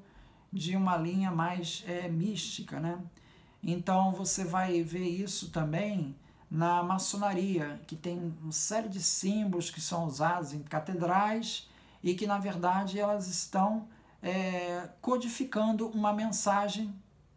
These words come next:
reservada aos iniciados. Então, é uma maneira de você gravar aquelas mensagens,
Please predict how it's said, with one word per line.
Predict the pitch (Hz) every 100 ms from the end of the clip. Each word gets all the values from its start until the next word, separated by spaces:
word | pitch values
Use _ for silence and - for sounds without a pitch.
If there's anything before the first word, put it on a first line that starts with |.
| _
reservada | 180 214 214 165 185 190
aos | 208 190
iniciados. | 208 190 226 185 170 139
Então, | 139 185
é | 190
uma |
maneira | 247 269 226
de | 233
você | 240 - 240
gravar | 226 240 175 185 196 202
aquelas | 185 180 175 160
mensagens, | 170 165 - 165 185 180 202 -